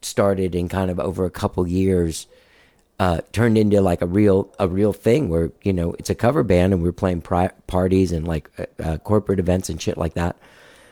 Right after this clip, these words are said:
But as, as that time went on, like, the ability to make money off of your recorded music, even just, like, recording a record and selling the C D at your show. Like, if you had a record release, you'd make another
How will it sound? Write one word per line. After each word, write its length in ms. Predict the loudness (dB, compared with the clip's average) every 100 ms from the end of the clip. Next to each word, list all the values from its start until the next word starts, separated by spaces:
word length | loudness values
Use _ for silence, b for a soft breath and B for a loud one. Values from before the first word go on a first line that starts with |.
| b b
But 420 | -2 2 2 -2 _ _ _ _
as, 240 | -2 -2 -2 -2
as 280 | 0 0 2
that 260 | 2 0
time 320 | -2 0 2 4
went 240 | 2 0 2
on, 560 | 4 4 4 4 0 -6 _ _ _ _ _ _ _ -8
like, 240 | 0 0 4
the 120 | 2
ability 460 | 4 4 6 4 4
to 80 |
make 240 | 4 2 2
money 260 | 2 4
off 160 | 2 0
of 100 | 0
your 120 | 0
recorded 340 | 0 2 2 2
music, 320 | 2 2 0
even 260 | 0 0 2
just, 160 | 0 -2
like, 160 | -4
recording 340 | -2 2 2 4
a 60 |
record 240 | 2 2 0
and 100 | -2
selling 300 | -2 -2 -2
the 80 |
C 200 | -2 -2 -2
D 160 | -2
at 80 | -2
your 80 | -4
show. 560 | -2 2 4 4 4 0 B B -4
Like, 100 | -2
if 100 | 2
you 80 |
had 120 | 2 2
a 40 |
record 340 | 2 2 2
release, 340 | 2 4 4 2
you'd 100 | 2
make 200 | 2 2
another 360 | 0 2 0